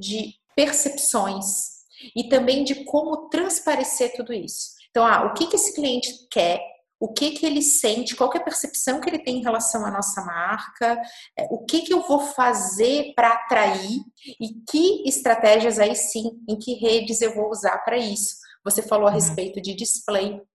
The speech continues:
Speaker 1: e eu adoro dar o exemplo do remarketing. Então, remarketing
Speaker 2: Sim.
Speaker 1: são os anúncios que ficam nos perseguindo. <laughs> É quando a gente vê um produto, a gente só foi daquela espiadinha, a gente foge, fala, "Não, olha só uma objeção, um comportamento, não vou ver isso agora, depois eu,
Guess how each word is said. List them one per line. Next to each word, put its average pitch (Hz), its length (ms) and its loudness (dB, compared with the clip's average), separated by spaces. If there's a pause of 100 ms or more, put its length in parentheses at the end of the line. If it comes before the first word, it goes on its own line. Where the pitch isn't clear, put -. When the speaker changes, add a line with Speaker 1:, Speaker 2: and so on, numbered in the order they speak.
(120)
Speaker 1:
e 202 60 2
eu 202 80 6
adoro 196 340 2
dar 202 140 4
o 202 60 2
exemplo 202 460 -2
do 208 160 -4
remarketing. 202 760 -2 (400)
Então, 202 140 0
remarketing 233 680 0
Speaker 2:
Sim. - 80 0
Speaker 1:
são 247 320 0
os 226 120 -4
anúncios 220 420 -4
que 220 100 -8
ficam 208 260 -6
nos 202 200 -6
perseguindo. 196 760 -6 (340)
<laughs> 381 680 0
É 247 100 6
quando 262 220 8
a 269 60 8
gente 254 320 2
vê 220 240 4
um 240 160 2
produto, 226 600 0
a 226 40 2
gente 220 180 -4
só 226 120 0
foi 220 180 -2
daquela 220 320 2
espiadinha, 220 720 -2
a 233 40 -4
gente 233 260 -2
foge, 220 540 6
fala, 220 260 -2
"Não, 240 280 0 (320)
olha 175 160 8
só 220 160 4
uma 214 120 4
objeção, 208 600 0
um 240 60 -6
comportamento, 202 720 -4
não 240 140 0
vou 240 120 0
ver 208 140 0
isso - 240 -4
agora, 202 560 4
depois 196 460 -2
eu, 180 180 -4